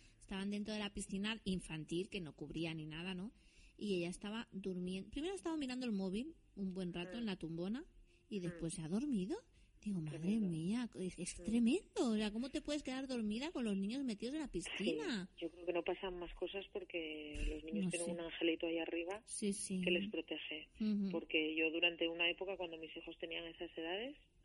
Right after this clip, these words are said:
Speaker 2: eh, vamos, sufría por, por, por mí, por todos mis compañeros.
Speaker 1: Claro.
Speaker 2: <laughs> Como el escondite.
Speaker 1: Sí,
Speaker 2: Yo
Speaker 1: sí,
Speaker 2: bajaba a la
Speaker 1: sí.
Speaker 2: piscina y parecía la Guardia Civil.
Speaker 1: Sí, sí,
Speaker 2: Era,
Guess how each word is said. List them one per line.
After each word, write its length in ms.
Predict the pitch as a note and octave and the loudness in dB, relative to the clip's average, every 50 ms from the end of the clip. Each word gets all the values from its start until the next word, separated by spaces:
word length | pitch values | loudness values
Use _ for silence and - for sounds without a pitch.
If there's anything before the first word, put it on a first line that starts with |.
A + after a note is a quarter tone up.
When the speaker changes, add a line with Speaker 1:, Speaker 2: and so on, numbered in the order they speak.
| _ - - - _ _ _ - | _ -20 -20 -20 _ _ _ -2
Speaker 2:
eh, 720 | F3+ F3 E3+ D#3+ D#3+ D#3 D#3 D#3 D3+ D3 D3 C#3+ - - - - | 0 2 2 2 0 0 -2 -4 -4 -4 -6 -8 -8 -10 -10 -8
vamos, 360 | E3+ E3+ E3 E3 D3+ C#3 C#3+ - - - - - - - - | -8 -8 -6 -6 -8 -8 -10 -10 -12 -14 -16 -10 -10 -6 -4
sufría 460 | D#3+ D#3 - - F3 F3 F3 F3+ F3 | -4 -6 -4 -2 0 2 2 2 0
por, 320 | F3 - F3+ F3 F3 E3+ - D#3+ D#3+ D#3 - - - | 0 2 2 2 2 0 -2 -6 -10 -12 -14 -6 -4
por, 300 | E3+ E3+ E3+ D#3+ D#3 - - - - - - - | -2 -2 -2 -4 -6 -10 -18 -20 -20 -20 -14 -2
por 160 | - G3 F#3 | 0 0 2
mí, 160 | F#3+ G#3 F3+ | 4 2 2
por 160 | C#4+ D#4 C4+ - | 2 0 -4 -2
todos 160 | A#3+ A#3+ B3+ | -2 -4 -2
mis 140 | C4 D#4 - | -2 -4 -4
compañeros. 400 | - D4+ A3 - C4 A#3 A3 G#3+ | -4 -6 -2 -2 -4 -4 0 2
Speaker 1:
Claro. 400 | G#3+ G3+ G3 F#3+ F3+ F3+ F3 F3+ | 4 4 4 4 4 4 4 2
Speaker 2:
<laughs> 240 | F3+ G3+ A3+ C#4 C#4+ | 2 2 2 0 0
Como 60 | D4+ | 0
el 80 | C#4 C4+ | 0 -2
escondite. 580 | B3+ - - D4 A3+ A3 A3 A3 A3+ - - | -2 -4 -6 -8 -8 -8 -10 -12 -12 -8 -8
Speaker 1:
Sí, 180 | - - A#3 A3+ | -4 0 2 2
Speaker 2:
Yo 60 | G#3+ | 2
Speaker 1:
sí, 180 | - - - G#3 | 0 -2 -2 -2
Speaker 2:
bajaba 140 | G3+ G3+ | -2 -2
a 40 | - - G#3 G3 | -2 -4 -4 -4
la 60 | G#3 | -4
Speaker 1:
sí. 60 | - | -4
Speaker 2:
piscina 380 | - - - - B3 B3+ C#4+ C#4+ | -8 -16 -18 -18 -14 -12 -12 -12
y 40 | |
parecía 480 | C#4 A3 G#3+ G#3 G3+ G#3+ A3+ A3 A3+ A#3+ | -12 -14 -16 -18 -18 -20 -16 -16 -14 -14
la 80 | B3 A#3 | -14 -16
Guardia 360 | G#3 G3 - G#3 - - - A#3 - - | -18 -18 -20 -20 -16 -16 -16 -16 -14 -16
Civil. 260 | G3 F#3 F4 F4 E4+ | -12 -8 -8 -8 -6
Speaker 1:
Sí, 560 | - - - G#3 F#3+ F#3 F3+ F3 E3 D#3+ D#3+ | -6 -2 0 0 2 2 0 0 -2 -2 -4
sí, 40 | F3 | -4
Speaker 2:
Era, 180 | F#3 F#3+ E3+ | -4 -4 -4